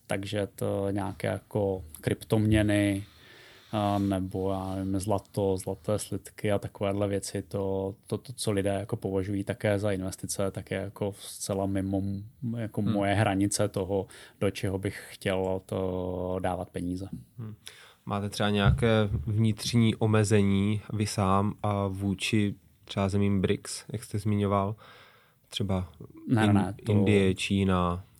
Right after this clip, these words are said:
Speaker 1: Ne, ne, to,
Speaker 3: Brazílie,
Speaker 1: to
Speaker 3: Rusko je v tuhle chvíli
Speaker 1: to
Speaker 3: asi, asi mimo, ale cokoliv je obchodované na trzích a je legální, tak s-
Speaker 1: Pře-, přesně tak, přesně tak. A v zásadě to,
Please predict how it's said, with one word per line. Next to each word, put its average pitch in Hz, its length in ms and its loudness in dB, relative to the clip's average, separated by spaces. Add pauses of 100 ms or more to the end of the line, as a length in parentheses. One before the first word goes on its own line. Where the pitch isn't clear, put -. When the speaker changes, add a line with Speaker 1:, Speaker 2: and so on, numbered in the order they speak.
(160)
Speaker 1:
Ne, 107 120 2
ne, 95 120 -2
to, 87 60 -2
Speaker 3:
Brazílie, 95 500 4
Speaker 1:
to 92 40 6
Speaker 3:
Rusko 101 300 4
je 98 60 6
v - 40 -6
tuhle 101 220 0
chvíli 101 280 2
Speaker 1:
to 95 60 4
Speaker 3:
asi, 95 200 0
asi - 240 -2
mimo, 95 480 2
ale 98 260 2 (680)
cokoliv 117 340 6
je 110 180 8
obchodované 101 640 2
na 92 100 2
trzích 104 480 0
a 101 80 2
je 92 180 2 (480)
legální, 90 600 0
tak - 200 -4 (380)
s- - 100 -14
Speaker 1:
Pře-, - 140 -6 (120)
přesně 113 320 -4
tak, 95 220 -6
přesně 107 260 -4
tak. 101 200 -4
A 120 60 2
v 117 40 0
zásadě 117 480 4
to, 110 680 2